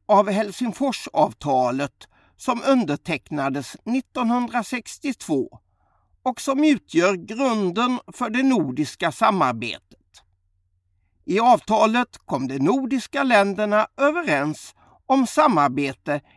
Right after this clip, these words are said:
inom en rad områden, bland annat kulturellt, rättsligt, socialt och ekonomiskt. Föreningen Norden uppmanar alla kommuner att flagga på Nordens dag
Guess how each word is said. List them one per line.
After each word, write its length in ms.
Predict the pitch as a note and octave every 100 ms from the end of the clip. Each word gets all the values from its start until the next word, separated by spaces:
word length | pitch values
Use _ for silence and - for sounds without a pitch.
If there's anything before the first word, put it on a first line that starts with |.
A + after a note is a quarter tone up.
| _
inom 340 | - C3+ C3+ C3
en 160 | C3
rad 360 | C#3 B3 C4 A3+ -
områden, 800 | C#4+ B3 C#3+ B2 B2 A#2+ A2+ - _ _ _ _ _
bland 300 | - C3 C3+
annat 380 | D#3+ F3+ G#3+ B3+ - - -
kulturellt, 840 | C#4 B3 - B3+ F#3+ G3 G#3 - _ _ _ -
rättsligt, 760 | A#3+ C4 - - - D#4 - _ _
socialt 960 | - D4 C4+ - D4 D3+ D3 D3 - -
och 260 | - F3 -
ekonomiskt. 1160 | G#3+ G3 - A#3+ G3 B2 G2 B2 - - _ - _ _ _ _ _ _ _ _ _ _ _
Föreningen 800 | - D3 G3 A#3+ B3+ C4 C4+ C4
Norden 640 | A#3+ F#3 F3+ G3+ G3+ G#3 - _ _ _ -
uppmanar 680 | A#3+ - E3+ D3+ D3 C#3 -
alla 380 | G#3+ A3+ A3 A#3
kommuner 760 | D4 C#4 G#3+ F3 E3 F#3 G3 -
att 200 | A#3+ B3+
flagga 560 | - D#4 C4+ D3+ D3 D3+ _
på 100 | B3+
Nordens 540 | A#3 D#3 B2 D3+ D3
dag 440 | - C3 G2+ C3